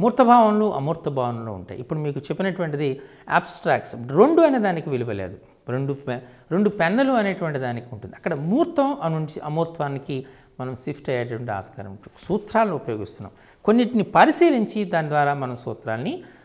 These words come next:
ఆపాదించి చేస్తున్నాం. అంటే మూర్త భావన నుండి అమూర్త భావనకి మనం వెళ్ళేటువంటి ఆస్కారం ఉంటుంది. నిత్య జీవితంతో అనుసంధానం కలిగి ఉంటుంది. నిత్య జీవితంతో అనుసంధానం కలిగి ఉంటుంది. గణితం ఎల్లవేళలా నిత్య జీవితంతో అనుసంధానం కలిగి ఉంటుంది. ఇది మేము,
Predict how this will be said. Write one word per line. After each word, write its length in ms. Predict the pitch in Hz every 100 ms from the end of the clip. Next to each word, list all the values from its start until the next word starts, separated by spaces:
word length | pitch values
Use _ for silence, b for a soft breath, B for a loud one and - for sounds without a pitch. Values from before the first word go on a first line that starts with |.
| B
ఆపాదించి 760 | 117 113 113 110 104 - - 113
చేస్తున్నాం. 360 | - - 98
అంటే 200 | 139 160
మూర్త 460 | 165 151 254 339 330
భావన 340 | 208 190 180
నుండి 220 | 165 156 156
అమూర్త 360 | 139 147 147
భావనకి 440 | 135 123 120 120 147
మనం 280 | 120 117 117 B B
వెళ్ళేటువంటి 500 | 127 123 120 110 107
ఆస్కారం 440 | 101 98 - 92 90
ఉంటుంది. 260 | 90 95 90 _ b b b -
నిత్య 300 | 262 349 349
జీవితంతో 600 | 320 302 269 226 208 180
అనుసంధానం 760 | 139 208 233 214 202 180 170
కలిగి 280 | 139 123 120
ఉంటుంది. 480 | 107 107 95 98 95
నిత్య 240 | 143 214
జీవితంతో 440 | 214 214 214 190
అనుసంధానం 520 | 151 135 135 127 120 110
కలిగి 280 | 98 104
ఉంటుంది. 260 | 87 101 87 b b b b - 247
గణితం 420 | 359 339 262 254
ఎల్లవేళలా 840 | 143 147 156 156 156 156 156 151 139 -
నిత్య 300 | 139 131 156
జీవితంతో 500 | 139 139 139 139 131
అనుసంధానం 520 | 120 120 127 120 120 120
కలిగి 260 | 117 120
ఉంటుంది. 300 | 120 156 226
ఇది 180 | 156 127
మేము, 280 | 123 117